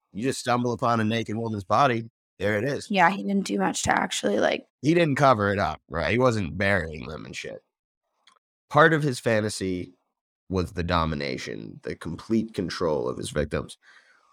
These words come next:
Speaker 1: One woman actually survived, which I think is crazy because, honestly, you get in the car with somebody, you're already taking a risk, then you get attacked by a serial killer and you manage to walk away. That's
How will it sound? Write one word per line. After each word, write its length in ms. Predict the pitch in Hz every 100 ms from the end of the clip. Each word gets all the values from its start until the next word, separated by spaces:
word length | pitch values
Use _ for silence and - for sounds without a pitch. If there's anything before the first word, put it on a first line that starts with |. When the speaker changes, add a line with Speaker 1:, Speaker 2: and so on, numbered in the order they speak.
| _ -
Speaker 1:
One 480 | 90 107 160 196
woman 340 | 139 98 85 82 -
actually 560 | 98 123 - 120 110
survived, 1000 | 110 - 95 78 71 90 80 - - - - _ _ _ -
which 180 | 104 -
I 120 | 98
think 180 | 139 139
is 100 | 135
crazy 540 | - - 113 98 69 57
because, 460 | 69 - 67 67 -
honestly, 460 | 80 90 - 58 50
you 140 | - 95
get 120 | 90
in 40 |
the 100 | 78
car 220 | - 98 98
with 100 | -
somebody, 400 | 78 82 78 73
you're 160 | 78
already 280 | 80 85 85
taking 280 | 80 78 73
a 60 |
risk, 260 | 80 90 -
then 160 | 87 82
you 100 | 85
get 160 | 87
attacked 420 | 82 90 87 95
by 140 | 95 80
a 80 | 69
serial 400 | - 95 104 107
killer 300 | 117 117 113
and 120 | 85
you 60 | 82
manage 320 | 95 95 -
to 80 | 82
walk 280 | 90 98 78
away. 300 | 85 107 120
That's 240 | 123 -